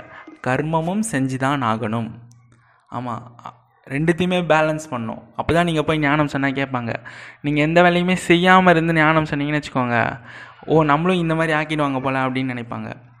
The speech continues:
So, நாம இந்த மரண உலகத்திலேருந்து அமர லோகத்திற்கு சாந்தி தாமத்தின் வழியாக செல்கிறோம். சரிங்களா? எதுவரை நீங்கள் மாற்றலாகி, அதாவது இங்கேருந்து அங்க மாறுறீங்களோ, அதுல தான் நீங்க புத்தியை ஈடுபடுத்தணும். இப்ப வந்து நம்ம ஸ்-, சாந்தி தாமம்,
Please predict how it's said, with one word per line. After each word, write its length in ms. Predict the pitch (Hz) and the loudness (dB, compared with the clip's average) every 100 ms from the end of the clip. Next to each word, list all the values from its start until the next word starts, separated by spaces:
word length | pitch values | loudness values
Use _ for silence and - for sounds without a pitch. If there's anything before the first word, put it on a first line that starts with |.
| _ _ _ - | _ _ _ -16
So, 160 | - 131 | -8 -4
நாம 300 | 127 131 131 | -2 -2 -2
இந்த 220 | 131 127 | -2 -2
மரண 400 | 127 143 175 170 | -2 -2 0 0
உலகத்திலேருந்து 440 | 156 143 143 160 | 0 0 -2 -2
அமர 420 | 165 139 156 180 | -2 0 0 2
லோகத்திற்கு 500 | 165 143 139 - 123 | 4 2 0 -6 -10
சாந்தி 400 | 120 - 156 175 | -8 -6 -6 -4
தாமத்தின் 480 | 156 147 135 139 139 | -2 -2 -2 -2 0
வழியாக 540 | 135 147 196 202 208 214 | 4 6 8 10 10 8
செல்கிறோம். 680 | 170 151 143 135 120 - - - - - _ _ - | 6 4 4 4 2 -6 -20 -20 -20 -20 _ _ -16
சரிங்களா? 320 | - 123 131 139 | -8 -4 -2 0
எதுவரை 420 | 127 151 185 170 185 | 2 6 6 6 4
நீங்கள் 360 | 175 151 135 - - - - - | 2 2 0 -6 -20 -20 -18 -2
மாற்றலாகி, 760 | 127 160 - 160 147 143 139 127 | 4 4 4 2 2 0 -4 -10
அதாவது 320 | 117 127 147 | -8 -6 -4
இங்கேருந்து 520 | 139 139 147 156 147 - | -4 -4 -2 -4 -4 -8
அங்க 280 | 123 127 127 | -10 -6 -2
மாறுறீங்களோ, 680 | 135 147 143 123 113 127 160 - - - - - | 0 0 -2 -2 -2 -2 -4 -8 -20 -20 -20 -2
அதுல 320 | 151 175 202 | 0 4 4
தான் 160 | 208 | 4
நீங்க 240 | 208 180 160 | 2 0 0
புத்தியை 480 | 160 156 170 147 147 | 2 4 2 2 -2
ஈடுபடுத்தணும். 500 | 135 123 123 110 - | -2 -4 -6 -8 -8
இப்ப 440 | - 135 147 147 147 | -10 -4 0 0 -2
வந்து 240 | 160 196 | 0 0
நம்ம 300 | 185 160 151 | 2 0 -2
ஸ்-, 240 | 147 - - - - | -4 -10 -14 -20 -16
சாந்தி 340 | - 165 185 185 | -2 0 0 0
தாமம், 300 | 170 185 | -2 -2